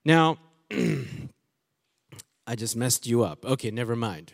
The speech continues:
All right, so what I'm gonna do, what I'm gonna do is I'm going to plant a presupposition in your head.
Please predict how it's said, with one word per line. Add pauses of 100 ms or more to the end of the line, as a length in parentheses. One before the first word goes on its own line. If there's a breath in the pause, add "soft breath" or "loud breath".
All
right, (360 loud breath)
so (480 soft breath)
what
I'm
gonna
do, (1120 loud breath)
what
I'm
gonna
do (540 soft breath)
is (1400)
I'm
going
to
plant
a
presupposition
in
your
head.